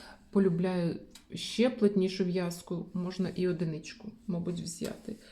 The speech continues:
Але мені захотілося таку повітряну, хоча я люблю плотну в'язку.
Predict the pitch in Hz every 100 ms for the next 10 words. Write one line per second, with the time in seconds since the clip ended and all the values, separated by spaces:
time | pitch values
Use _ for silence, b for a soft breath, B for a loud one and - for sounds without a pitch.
0 | B B 202 220 190 170 175 - - -
1 | - - - - - 180 180 180 170 160
2 | 202 196 247 233 - 180 190 220 196 170
3 | 180 180 190 196 175 170 175 - 180